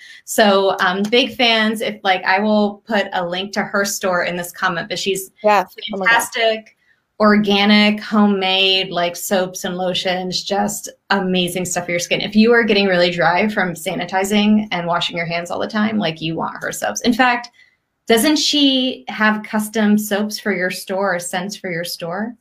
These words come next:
Speaker 2: So we actually did a collaboration with Chris over at Sunrise. Um, it was a competition between my mom and I. And,
Speaker 1: Hmm.
Speaker 2: um, well, not this past holiday, but the holiday before, I think, we did custom bath scents or bath bombs.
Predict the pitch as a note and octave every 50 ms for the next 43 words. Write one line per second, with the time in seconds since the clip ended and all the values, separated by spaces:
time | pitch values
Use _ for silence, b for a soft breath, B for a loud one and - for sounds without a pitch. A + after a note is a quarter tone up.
0 | _ - D4 C#4 C#4 C4+ A3+ C#4 C#4+ D4 D4 D#4+ D#4 - - D#4+ D4 B3+ C#4 B3+
1 | B3+ C4 C4 B3+ A#3 A3+ A3 A3+ A3 A3 A3 A3 - - G#3+ G#3+ G#3+ G3+ G#3 G3+
2 | - - - A3 G#3 G3+ - - - G#3 G3 G#3 G3 - - G3+ G3 G3 F#3+ F3+
3 | F3 F3 F3+ G3 G#3+ - - - G3 F#3+ F#3 - G3 G3 G3+ F#3+ G3+ G3 - G#3
4 | G#3 G#3 - G#3+ - A3 G#3+ - A3+ G#3 G3 G3 F#3+ - - G3 F#3+ F#3+ F#3 F#3
5 | F#3 F#3 F3+ F3 E3+ D#3+ D3 C3+ D#3 G#3 B3 b b b b b b b b _
6 | - G#3 G3+ G3+ G3 G3 G3 G3 - C#4 A#3+ G#3 G3 F#3+ F#3 F3+ F#3+ - - _
7 | _ - G#3 G#3+ G#3+ G#3+ A3 A#3 - - A#3+ A3+ - - A3+ G#3+ G#3+ G#3 - -
8 | G3+ F#3+ F#3+ F#3 F#3 F#3 F#3 F#3 F#3+ F#3 - G3 F#3 G3 G3 G3 G3 F#3+ F#3 F#3
9 | F3 - G#3 G3+ F#3+ F#3 F#3 F3+ - F3+ F3 F3 E3+ - - G3+ G3+ G3 F#3 G3
10 | F#3+ F#3 F#3 F#3 F#3 - - G3 F#3+ - - - G3 F#3+ F#3+ F#3 F3+ F3+ F3 F#3
11 | - - - B3 C4 D4+ - - - - - - _ - G3+ F#3 G3+ F#3+ F#3+ G3
12 | - - G#3+ G3+ G#3 A#3+ D4 F#4 - - -